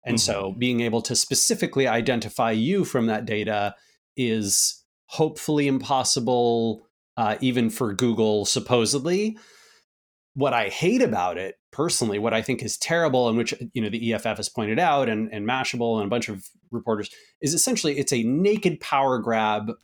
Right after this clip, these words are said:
Speaker 1: for monopoly position. Because if Google is the only one who knows all your,
Speaker 2: Mm-hmm.
Speaker 1: all of everyone's browsing behavior and then gets to anonymize and aggregate that data, only Google is the one that every advertising firm and every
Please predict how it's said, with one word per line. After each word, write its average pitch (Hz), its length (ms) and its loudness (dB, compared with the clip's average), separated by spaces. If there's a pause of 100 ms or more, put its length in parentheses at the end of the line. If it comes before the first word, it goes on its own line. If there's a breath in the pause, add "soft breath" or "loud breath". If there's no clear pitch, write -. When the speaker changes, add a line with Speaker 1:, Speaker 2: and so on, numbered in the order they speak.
(120)
Speaker 1:
for 110 280 0
monopoly 107 480 2
position. 95 480 -6
Because 117 220 -2
if 127 160 -4
Google 180 320 2
is 160 140 -2
the 151 200 0
only 208 300 2
one 185 340 2
who 131 160 2
knows 143 240 2
all 147 140 4
your, 135 120 0
Speaker 2:
Mm-hmm. 147 120 -4
Speaker 1:
all 143 300 4
of 120 180 0
everyone's 131 440 2
browsing 175 460 2
behavior 101 680 -2 (420 soft breath)
and 127 140 0
then 131 160 2
gets 123 240 -2
to 123 400 2
anonymize 120 640 2
and 113 80 2
aggregate 120 500 -2
that 107 140 -4
data, 104 320 -4 (640 soft breath)
only 190 400 2
Google 117 640 0 (680)
is 113 220 0
the 120 100 0
one 120 300 2
that 110 260 -2 (220)
every 127 340 0
advertising 117 1120 0
firm 123 580 -2
and 107 220 -6
every 107 320 -6